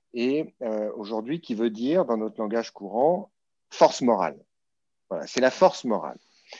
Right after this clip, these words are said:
Et avoir de la fortitude ou faire preuve de fortitude, euh, c'est de la force morale face à l'adversité. Euh, c'est de la force morale par rapport à des choix difficiles, euh, par rapport à des prises de risques, parfois par rapport à des positions,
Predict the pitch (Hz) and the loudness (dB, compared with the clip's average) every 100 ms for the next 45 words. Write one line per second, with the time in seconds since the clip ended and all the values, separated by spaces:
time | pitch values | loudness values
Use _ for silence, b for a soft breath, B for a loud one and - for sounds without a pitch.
0 | B B - 147 147 139 131 120 123 160 | B B -6 2 6 6 4 2 6 8
1 | 131 113 107 - - - 117 - 185 170 | 8 4 4 2 2 -2 -10 -2 -2 -2
2 | 127 151 127 - 185 185 131 123 - 147 | 2 4 4 4 8 8 6 2 2 0
3 | - 113 - 170 220 143 b b b _ | -2 -10 -2 2 2 0 b b b _
4 | _ 107 104 98 - 127 107 101 135 - | _ -12 -10 -10 -8 -4 -2 -2 -2 -2
5 | 113 101 123 156 139 123 113 101 98 101 | 0 4 6 6 4 0 2 0 0 -2
6 | - - - 107 113 _ _ _ _ - | -4 -6 0 0 0 _ _ _ _ -12
7 | 104 98 117 104 104 123 - 107 101 127 | -10 -8 -2 0 0 -2 0 0 4 4
8 | 139 110 101 104 101 101 120 - 127 120 | 4 0 -2 0 0 2 2 2 4 4
9 | 113 - 160 - 233 - - _ _ _ | 2 -8 -8 -4 0 0 -2 _ _ _
10 | _ - 104 98 98 107 104 104 120 113 | _ -10 -6 -6 -6 -4 -4 -2 0 0
11 | 104 101 - 127 160 151 160 - - b | 0 -2 -4 4 6 6 2 -2 -10 b
12 | b b _ _ - 120 - 135 127 117 | b b _ _ 0 0 4 4 4 2
13 | 107 - 120 110 98 104 127 120 156 - | 2 2 4 4 2 2 2 2 0 0
14 | 127 131 | 0 0